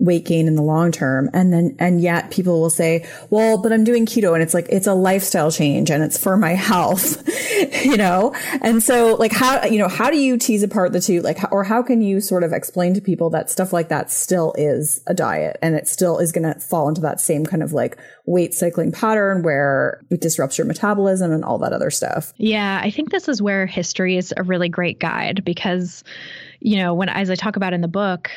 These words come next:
Speaker 2: the first best-selling diet book author was a, a guy who wrote a diet that was basically a proto-Atkins or proto-keto diet. It was a low-carb diet. It was low-carb, high-fat,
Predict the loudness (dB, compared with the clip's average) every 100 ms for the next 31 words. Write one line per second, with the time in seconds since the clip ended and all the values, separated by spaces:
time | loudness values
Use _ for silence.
0 | -10 -6 -6 -4 -2 -2 -6 -8 -8 -6
1 | -4 -4 -4 -4 -2 -2 -2 -2 -2 -2
2 | -4 -4 -4 -4 -4 -4 -4 -6 -8 -4
3 | -2 -2 -4 -8 -6 -4 -2 -2 -2 -2
4 | -2 -2 -2 -2 -2 0 -2 -4 -12 -20
5 | -8 -2 0 0 -2 -4 -4 -4 -2 -4
6 | -4 -4 -4 -4 -4 -4 -2 -2 -4 -6
7 | -4 -2 -2 -4 -4 -2 -2 -2 -4 -2
8 | 0 -2 -4 -4 -2 -4 -6 -6 -4 -2
9 | -2 -2 -2 -2 -2 -4 -4 -6 -10 -8
10 | -4 -2 -2 -2 -4 -2 -2 -4 -4 -4
11 | -2 -4 -6